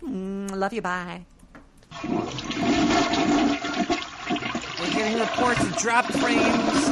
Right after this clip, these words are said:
Speaker 2: on Twitch. And yes, I can confirm Twitch is in the red. Twitch is in the red. I can maybe, like, stop, then restart the stream. I'm gonna keep the record-, yeah, I'm gonna try it.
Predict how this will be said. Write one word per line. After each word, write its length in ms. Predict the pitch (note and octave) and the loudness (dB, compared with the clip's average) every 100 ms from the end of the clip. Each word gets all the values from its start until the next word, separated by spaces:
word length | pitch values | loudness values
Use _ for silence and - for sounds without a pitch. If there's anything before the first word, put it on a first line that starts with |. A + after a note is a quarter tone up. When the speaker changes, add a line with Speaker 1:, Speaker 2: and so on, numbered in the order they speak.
| C#4+ | 2
Speaker 2:
on 200 | F3+ - - | 0 0 -2
Twitch. 480 | - A#3 - - - - _ _ _ _ _ _ - | -2 -2 -2 -8 -10 -16 _ _ _ _ _ _ -12
And 240 | D#3 D#3+ | -10 -6
yes, 300 | F#3 G3+ - | -4 -4 -4
I 80 | F#3+ | -6
can 160 | G3 | -8
confirm 720 | F3+ F#3 E3 - G3+ G3+ G3+ G3 | -8 -8 -8 -6 -4 -4 -6 -8
Twitch 440 | - G3 F#3 - | -8 -8 -8 -10
is 160 | E3+ D#3 | -10 -10
in 160 | E3+ E3 | -8 -8
the 80 | |
red. 560 | C#3 C#3+ F#3 G#3 G#3 A3+ _ _ _ _ _ _ _ _ _ _ _ _ _ _ | -8 -4 -2 -2 -6 -14 _ _ _ _ _ _ _ _ _ _ _ _ _ _
Twitch 500 | - G3+ B3 - F#3 | -10 -4 -4 -4 -6
is 260 | G3 F3+ F3+ | -4 -4 -6
in 220 | F#3+ A3 A#3 | -6 -6 -4
the 100 | A3+ | -4
red. 500 | G#3+ F#3+ A2 C3+ - _ _ _ _ _ _ _ _ _ _ _ _ _ _ _ _ _ _ _ _ _ _ _ C#3+ | -2 0 -2 -8 -20 _ _ _ _ _ _ _ _ _ _ _ _ _ _ _ _ _ _ _ _ _ _ _ -12
I 40 | |
can 100 | E3 | -8
maybe, 160 | F3 A#3+ | -8 -8
like, 240 | A3 - | -12 -10
stop, 500 | - - C#3+ D3+ - | -10 -4 -2 -2 -4
then 160 | C3 A#2 | -10 -8
restart 460 | B2+ B2+ E3 D#3+ | -8 -8 -8 -8
the 80 | C#3 | -10
stream. 460 | - D#3+ E3 F#3 F3 _ _ _ _ _ _ _ _ _ _ _ _ _ _ _ _ _ - | -10 -8 -6 -8 -10 _ _ _ _ _ _ _ _ _ _ _ _ _ _ _ _ _ -6
I'm 80 | G#3 | -6
gonna 80 | |
keep 160 | G3+ A#3+ | -4 -4
the 100 | F3+ | -4
record-, 300 | D3 F#3+ - | -4 -4 -4
yeah, 100 | E3+ | -4
I'm 60 | E3+ | -4
gonna 180 | F#3 | -6
try 240 | - E3 | -8 -8
it. 120 | C3 | -8